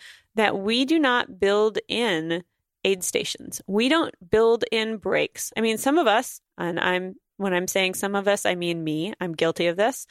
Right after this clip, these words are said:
I'm much better now, but I used to be very guilty of this. I would hardly even eat during a day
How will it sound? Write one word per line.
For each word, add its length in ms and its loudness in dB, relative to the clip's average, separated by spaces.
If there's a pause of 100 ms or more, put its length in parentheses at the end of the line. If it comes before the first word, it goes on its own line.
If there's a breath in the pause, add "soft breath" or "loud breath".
(240 loud breath)
I'm 340 0
much 260 2
better 220 2
now, 180 2
but 80 0
I 60 2
used 200 -6
to 60 -14
be 120 -2
very 320 2
guilty 320 -4
of 100 -6
this. 300 -2 (340 soft breath)
I 100 6
would 140 4
hardly 340 0
even 260 -2 (100)
eat 400 -6 (180)
during 320 0
a 60 0
day 400 -2